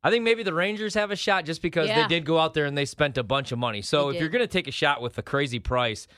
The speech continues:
Speaker 1: look at the A L West maybe. You got the Astros. Will they prevail? They're minus one sixty-five to do so.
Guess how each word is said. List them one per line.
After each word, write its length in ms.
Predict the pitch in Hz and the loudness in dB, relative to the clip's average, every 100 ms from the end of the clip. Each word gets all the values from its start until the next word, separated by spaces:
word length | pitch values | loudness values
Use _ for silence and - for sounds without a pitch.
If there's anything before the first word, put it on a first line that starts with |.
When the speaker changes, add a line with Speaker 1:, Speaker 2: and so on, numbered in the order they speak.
| _ - | _ -4
Speaker 1:
look 160 | 175 | -2
at 80 | 214 | -2
the 180 | 170 147 | -2 0
A 140 | 147 | 2
L 160 | 139 117 | 2 2
West 320 | 117 110 - | 0 -2 -2
maybe. 220 | 104 95 | -4 -2
You 80 | 104 | -2
got 180 | 131 131 | 0 -2
the 80 | - | -2
Astros. 580 | 131 156 - 175 170 127 | 0 0 0 -2 0 0
Will 140 | 147 | 0
they 140 | 156 | 0
prevail? 420 | 147 139 135 147 160 | -2 -2 0 0 0
They're 140 | 135 | -2
minus 320 | 135 143 - | -2 -4 -4
one 160 | 135 135 | -6 -4
sixty-five 580 | 143 - 127 - 131 104 | -6 -6 -4 0 0 -2
to 60 | |
do 240 | 95 135 147 | -4 -2 -2
so. 400 | - 107 117 | -2 -2 -2